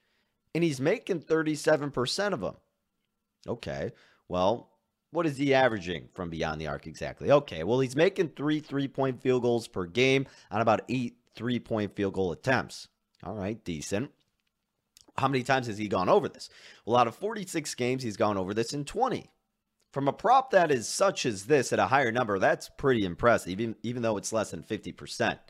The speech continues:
But what did he do against the Bulls? We have a sample size to refer to. He dropped thirty-one points against the Bulls, folks. Now, you could look at his points prop at twenty-one and a half,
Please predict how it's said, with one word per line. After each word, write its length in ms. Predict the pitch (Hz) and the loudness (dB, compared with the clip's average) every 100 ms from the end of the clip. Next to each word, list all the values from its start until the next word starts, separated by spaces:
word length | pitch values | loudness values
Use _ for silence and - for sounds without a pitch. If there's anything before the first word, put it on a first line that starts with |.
| _ _ _ _ _ _ _ _ _ _ _ _ - | _ _ _ _ _ _ _ _ _ _ _ _ -2
But 140 | 147 131 | -2 -2
what 320 | 123 214 - | -4 -2 -2
did 140 | 302 | -6
he 100 | 220 | -8
do 220 | 185 190 185 | -4 2 2
against 380 | 165 170 165 | 6 4 2
the 60 | 165 | -4
Bulls? 460 | 135 185 185 101 87 | -2 0 2 2 0
We 120 | 101 | 2
have 120 | 110 | 2
a 80 | 143 | 2
sample 460 | - 196 208 151 | -4 -4 -4 -4
size 400 | 120 127 98 90 | -2 2 2 0
to 100 | - | -6
refer 380 | 95 76 - 82 | -8 -8 -8 -8
to. 320 | - 76 50 - _ _ _ _ _ _ _ | -8 -12 -14 -20 _ _ _ _ _ _ _
He 140 | 202 | -10
dropped 400 | 196 180 113 - | 2 2 2 -2
thirty-one 480 | 170 175 160 156 143 | 2 2 2 0 -2
points 360 | - 135 131 - | -2 -6 -6 -6
against 320 | 87 78 - | -8 -8 -10
the 60 | |
Bulls, 300 | 73 73 62 | -12 -10 -10
folks. 480 | - 80 76 - - _ _ _ _ _ _ _ _ _ - | -10 -10 -10 -12 -20 _ _ _ _ _ _ _ _ _ -6
Now, 100 | 90 | -4
you 180 | 87 92 | -4 -6
could 220 | 113 104 | -4 -2
look 160 | 101 | -2
at 80 | 98 | 0
his 140 | 85 - | -2 -4
points 300 | 120 135 - | -4 -4 0
prop 280 | 110 104 | 2 2
at 80 | 87 | 0
twenty-one 480 | - 107 95 104 185 | -8 -4 -2 0 2
and 100 | 147 | 2
a 60 | 95 | 2
half, 380 | 101 101 117 | 2 0 0